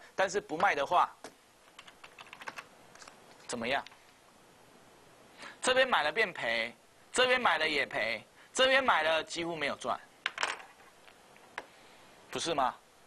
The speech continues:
一买突破，二买压回，会买呀，会卖呀。高手不是只会拿一手好牌而已，而是怎么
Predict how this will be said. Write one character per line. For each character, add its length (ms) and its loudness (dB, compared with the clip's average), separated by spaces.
一 180 2
买 220 6
突 220 -8
破， 280 0
二 140 4
买 200 2
压 200 4
回， 180 -2
会 300 2
买 220 0
呀， 180 4
会 140 0
卖 260 4
呀。 180 4
高 260 10
手 260 4
不 140 -2
是 140 0
只 180 -2
会 140 4
拿 180 4
一 20 -2
手 120 2
好 200 4
牌 200 2
而 100 2
已， 100 -8
而 120 8
是 140 4
怎 140 2
么 120 4